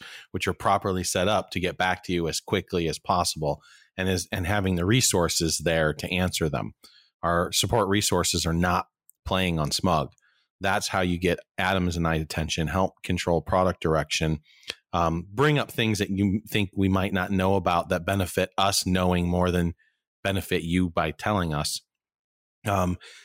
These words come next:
and then, yeah, okay, occasionally if you wanna express some frustration, um, we accept that too. Again, as long as you're kind and if you're attacking ideas and not people or, you know, um,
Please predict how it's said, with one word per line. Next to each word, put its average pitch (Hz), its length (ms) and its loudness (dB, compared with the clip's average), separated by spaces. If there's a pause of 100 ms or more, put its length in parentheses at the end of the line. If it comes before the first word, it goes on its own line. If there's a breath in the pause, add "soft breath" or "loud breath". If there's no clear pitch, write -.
(120 loud breath)
and 151 180 4
then, 196 280 4
yeah, 208 420 2
okay, 156 320 2
occasionally 147 560 2
if 147 140 0
you 120 80 4
wanna 127 240 2
express 110 380 0
some 135 120 2
frustration, 143 840 2 (480 soft breath)
um, 104 720 0 (100)
we 139 180 4
accept 156 320 -2
that 147 180 0
too. 135 320 4
Again, 120 300 0
as 120 140 0
long 120 160 4
as 120 100 2
you're 127 80 0
kind 110 440 2
and 107 200 4 (340 soft breath)
if 104 140 -2
you're 101 140 4
attacking 104 500 0
ideas 101 640 2
and 110 140 4
not 104 240 0
people 101 560 0
or, 95 360 2 (420 soft breath)
you 98 120 0
know, 87 380 0
um, 85 360 -2